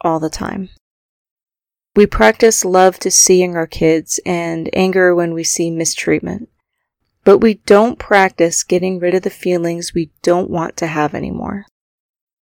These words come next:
Most of us have learned through classical conditioning that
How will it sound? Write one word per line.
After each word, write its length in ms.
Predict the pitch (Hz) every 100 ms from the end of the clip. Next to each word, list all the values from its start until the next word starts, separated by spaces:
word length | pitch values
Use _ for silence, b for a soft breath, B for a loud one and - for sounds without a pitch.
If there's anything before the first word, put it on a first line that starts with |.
| _ _ _ _
Most 320 | 214 233 -
of 120 | 247 202
us 180 | 202
have 260 | - 196 185
learned 280 | 185 185 180
through 140 | -
classical 520 | - 180 175 - -
conditioning 880 | 170 - 165 165 - 165 160 160 160
that 240 | 160 165